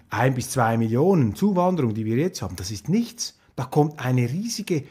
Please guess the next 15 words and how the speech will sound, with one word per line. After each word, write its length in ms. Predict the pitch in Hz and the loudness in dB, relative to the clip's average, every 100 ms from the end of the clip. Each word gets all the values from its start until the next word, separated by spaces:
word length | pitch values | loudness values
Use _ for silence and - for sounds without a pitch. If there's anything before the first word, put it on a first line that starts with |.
| - | -18
Völkereinwanderung 1700 | - 151 208 233 - 226 175 185 202 190 185 196 202 196 196 202 202 | -4 0 2 0 -6 -8 -4 0 2 4 2 2 2 2 2 0 -2
auf 280 | 196 190 196 | -2 0 0
uns 260 | 196 - | -2 -2
zu. 300 | - 294 - - - - | -4 -4 -4 -10 -14 -4
Und 180 | 117 | 0
wir 120 | 185 233 | 4 6
müssen 440 | 151 127 123 104 - _ _ - | 4 2 -4 -4 -8 _ _ -2
auch 220 | 123 107 | 0 2
mental 760 | 123 113 104 123 170 277 254 135 | 2 0 -2 -4 -4 -4 -4 -2
und 220 | 117 - | -2 -2
politisch 720 | 117 139 233 - 254 220 - | 2 2 2 -2 -4 -4 -4
und 160 | 123 131 | -4 0
institutionell 1120 | 135 131 127 - 120 - 120 120 202 247 - - - _ - | -2 -2 -6 -2 -2 -2 -2 0 0 -2 -4 -10 -20 _ -6
sozusagen 440 | 135 131 123 120 113 | -6 -2 0 0 0
ein-, 180 | 110 | -2